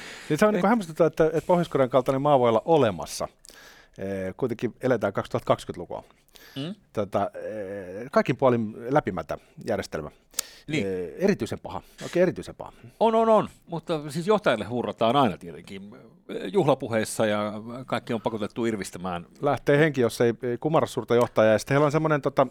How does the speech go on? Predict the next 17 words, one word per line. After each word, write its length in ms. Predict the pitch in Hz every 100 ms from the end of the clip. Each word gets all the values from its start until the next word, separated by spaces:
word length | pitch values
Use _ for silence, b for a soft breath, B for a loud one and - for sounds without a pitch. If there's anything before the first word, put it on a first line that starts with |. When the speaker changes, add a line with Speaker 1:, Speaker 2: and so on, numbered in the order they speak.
| -
Speaker 1:
oma 220 | 156 156
tämä 300 | - 120 113
Jusche-järjestelmä, 1040 | 123 127 147 - 104 123 120 117 - 98 92
jossa 200 | 87 101
he 20 |
ovat 180 | 98 -
omavaraisia, 680 | 135 110 95 90 85 85 82
eli 120 | 95
pyrkivät 380 | 113 107 104 - -
olemaan 380 | 123 113 117 117
niinku 140 | 120
kaiken 340 | 117 156 123
suhteen 440 | 104 131 - 110 98
riippumattomia 680 | 123 - 98 92 - 98 98
muista 260 | 107 -
ma-, 140 | 87
m-, 60 | 85